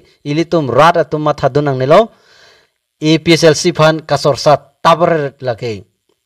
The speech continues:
A P S L C han p-, kaphere hai det dat na Autonomous State Hemprek one dena Article two four four A pa chun dena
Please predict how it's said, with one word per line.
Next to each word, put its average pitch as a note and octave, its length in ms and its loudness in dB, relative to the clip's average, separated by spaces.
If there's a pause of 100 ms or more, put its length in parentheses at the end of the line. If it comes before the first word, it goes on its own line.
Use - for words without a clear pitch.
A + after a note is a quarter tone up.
(540)
A C#3+ 120 4
P C#3+ 140 -4
S D3+ 120 -2
L D#3 80 2
C E3 180 -2
han D#3+ 240 -2
p-, C3 80 -10 (400)
kaphere D3 800 0 (140)
hai C3 120 2
det A2 300 -4
dat B2+ 180 2
na D#3+ 300 0 (320)
Autonomous D3+ 560 -2
State F#3+ 420 -2
Hemprek C#3 400 -2
one C#3+ 240 -2
dena A#2 220 -6
Article C3 500 -6
two C#3+ 140 -10
four C#3 160 -2
four C3+ 260 -2
A C#3 120 0
pa C#3+ 120 0
chun C3+ 280 -6
dena D3 360 0